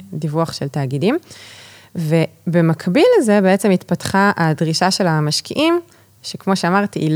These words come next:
לא ממקום של לעשות טוב, היא ממקום של לעשות רווח, אה, של להתחיל למדוד את ה-, את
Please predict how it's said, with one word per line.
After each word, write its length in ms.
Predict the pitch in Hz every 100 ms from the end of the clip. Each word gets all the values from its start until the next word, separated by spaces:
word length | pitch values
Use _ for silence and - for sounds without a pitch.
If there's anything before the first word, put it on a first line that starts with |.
| 170
לא 140 | 254 277
ממקום 420 | 175 156 156 151
של 180 | - 151
לעשות 400 | 143 139 151 -
טוב, 200 | 185 160
היא 80 |
ממקום 340 | 139 139 - 147
של 140 | 139 143
לעשות 340 | 147 - - 143
רווח, 400 | 262 208 208 - - - - - - -
אה, 40 | 160 156 151 -
של 260 | - 165 160
להתחיל 440 | 165 151 - 247
למדוד 240 | 220 190 220
את 120 | 208
ה-, 320 | 160 151 143 139
את 60 | 151